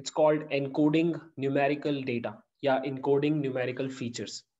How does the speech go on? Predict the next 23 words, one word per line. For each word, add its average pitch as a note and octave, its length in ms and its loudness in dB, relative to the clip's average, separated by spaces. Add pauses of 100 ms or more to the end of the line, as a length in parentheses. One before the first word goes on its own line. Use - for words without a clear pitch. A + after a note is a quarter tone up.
(140)
ठीक B2+ 120 -2
है? - 180 -2
So - 360 -14
let's - 220 4
start A#2 220 2
the A#2+ 120 -4
topic। G#2 220 -6 (840)
So D#3+ 140 4
गाइस, G3+ 180 6
हमने G#3+ 160 2
कुछ G3+ 180 2
दिन G3+ 180 2
पहले, E3+ 480 0
अ, C3 400 -2
सीखा D#3 300 0
था D#3 220 2
how D3+ 220 2
to - 0 -
encode D3 680 2 (120)
a C#3 80 -2
given C#3+ 580 2
categorical C#3 680 4
variable। A#2+ 520 0